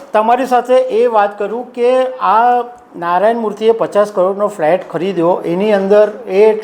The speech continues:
ટ્રોલ કેમ થઈ ગયા અને ના, આ જે યુઝર્સ છે,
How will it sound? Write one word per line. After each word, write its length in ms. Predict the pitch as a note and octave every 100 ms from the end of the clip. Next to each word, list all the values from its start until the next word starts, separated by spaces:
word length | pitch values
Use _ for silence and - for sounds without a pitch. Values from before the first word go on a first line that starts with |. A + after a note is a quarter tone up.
| - - -
ટ્રોલ 320 | F#3 F#3 A#3
કેમ 320 | A#3+ A3 A3 G#3
થઈ 180 | F3
ગયા 200 | D#3 D3 - - - -
અને 480 | F#3 A3+ A#3+ B3 - - F3
ના, 300 | F3+ G3 F3 - - -
આ 160 | F3+
જે 220 | G#3 B3
યુઝર્સ 540 | B3 G3+ G3 F#3 A#3+ A#3+ -
છે, 200 | B3 A#3